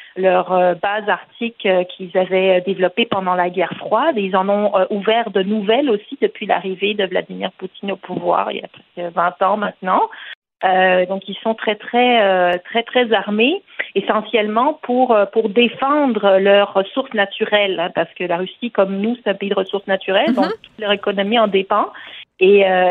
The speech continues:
Speaker 1: et l-, et l'avenir de leurs ressources naturelles est, est, est, est en Arctique.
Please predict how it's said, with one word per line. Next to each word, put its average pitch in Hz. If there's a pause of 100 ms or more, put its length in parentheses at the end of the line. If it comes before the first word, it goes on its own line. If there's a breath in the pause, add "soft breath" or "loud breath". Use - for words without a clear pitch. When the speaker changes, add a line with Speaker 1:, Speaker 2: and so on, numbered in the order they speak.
(120)
Speaker 1:
et 226
l-, 214
et 196
l'avenir 208
de 220
leurs 196
ressources 202
naturelles 220
est, 233 (120)
est, 214 (260)
est, 233 (340)
est 240
en 247
Arctique. 262